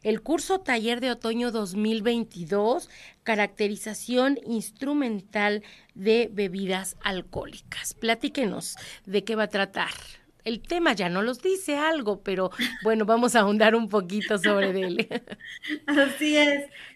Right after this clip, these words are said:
Speaker 2: sí. Bueno, este curso surge, eh, porque diversos, eh, personas de la sociedad, de algunas empresas y sobre todo personas que, que se dedican a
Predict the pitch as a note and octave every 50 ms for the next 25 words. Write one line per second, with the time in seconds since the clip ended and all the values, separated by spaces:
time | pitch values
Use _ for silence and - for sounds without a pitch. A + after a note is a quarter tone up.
0 | _ _ _ D4 D4 D4 C#4+ D4 - _ _ _ _ - C#4 C4+ C4 C4 B3+ -
1 | - _ _ _ A#3+ D4 - - F4+ _ - F4 F4 E4 - G4+ F#4 - - D#4
2 | D#4 E4+ - _ - E4 E4 F4+ F#4+ G4 - _ G#3 G3+ G3+ G3+ G3+ G3+ G3+ G3
3 | G3 - _ _ _ - A3+ A#3 A#3+ A#3 - _ _ C#4+ C#4 C#4 C#4+ C#4+ C#4 -
4 | - _ _ F#3 F#3+ G#3+ G#3 G3+ G#3 A#3 A#3 A#3 A3+ - - - B3+ A#3+ A3+ G#3+
5 | G#3 G#3+ - _ - F#3+ F#3+ F#3 F#3 F#3 _ _ G3+ G3 G3 - - B3 A#3+ A#3+
6 | A#3+ A#3 A3+ A3 G#3 G3 F#3 F#3 F#3+ G3 G3 G3+ G#3+ G#3+ - - G#3+ G#3 G3+ A3
7 | G#3+ G#3+ A3 A3 G#3+ G#3+ F#3+ F#3+ F#3 F#3 F3+ F3+ F3+ F#3+ G3 G3 G3 G3+ G3 G#3
8 | G3+ G3+ - - A3 A3 A3 G#3+ - G3+ G3 G3 G3 G3 F#3+ G3 G3 F#3 F#3+ F#3+
9 | - G#3+ G#3+ G#3+ G#3+ G#3+ G#3+ G#3 - - F#3 F#3+ F#3+ - G#3 G#3 G3+ G3+ G3 -
10 | _ - F3+ F3 E3+ - _ _ _ _ _ _ _ _ _ - C#4+ D4 D4+ D4+
11 | C#4+ C#4 C4 C4+ B3+ - C4 C4 B3+ A3+ G#3 G3 F#3 F3+ F3+ F3 D#3+ E3 E3+ -